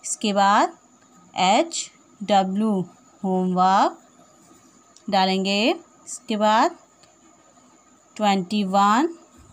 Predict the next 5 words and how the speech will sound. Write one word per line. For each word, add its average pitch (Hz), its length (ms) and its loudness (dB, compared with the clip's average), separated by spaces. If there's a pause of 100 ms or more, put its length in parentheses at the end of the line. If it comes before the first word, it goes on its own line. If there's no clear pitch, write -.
(960)
T 220 320 -4
O 190 140 -4 (240)
two, 233 440 0 (1120)
thirty 202 840 -2 (960)
numbers, 190 640 0